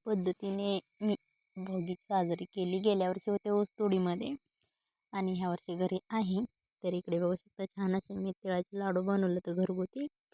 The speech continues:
फर्स्ट टाइम ट्राय केलेत, पण छान झालेत, पण थोडेसे कडू लागलेत, झालेत म्हणजे ऑफकोर्स.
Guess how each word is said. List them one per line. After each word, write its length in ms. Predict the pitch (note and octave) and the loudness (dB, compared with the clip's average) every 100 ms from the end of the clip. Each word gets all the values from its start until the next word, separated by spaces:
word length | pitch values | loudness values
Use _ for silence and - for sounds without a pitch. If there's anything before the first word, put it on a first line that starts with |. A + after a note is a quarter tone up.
| _ _ _ - | _ _ _ -2
फर्स्ट 200 | A#3 - | -2 0
टाइम 180 | A#3+ A#3 | 4 4
ट्राय 180 | A#3 G#3+ | 6 4
केलेत, 320 | G3+ G3 F#3+ G#3+ _ _ _ - | 4 2 2 -2 _ _ _ -4
पण 120 | G3 | -4
छान 320 | - G#3+ G#3 | -2 0 2
झालेत, 220 | G3+ G3+ - - | 2 0 -2 -14
पण 160 | A#3 | -10
थोडेसे 500 | A#3 C4+ C4 B3 B3+ C#4 _ - | -6 2 4 4 2 -4 _ 2
कडू 240 | C4 A3+ G3+ | 6 6 6
लागलेत, 640 | F#3+ F#3 G#3+ _ _ C4 - | 4 4 2 _ _ -18 -4
झालेत 300 | G#3 G#3 A3 - _ _ _ _ _ | 4 8 8 6 _ _ _ _ _
म्हणजे 240 | F#3+ F3+ F3 G3+ | -4 0 0 -4
ऑफकोर्स. 360 | F#3+ - A3 | -10 0 0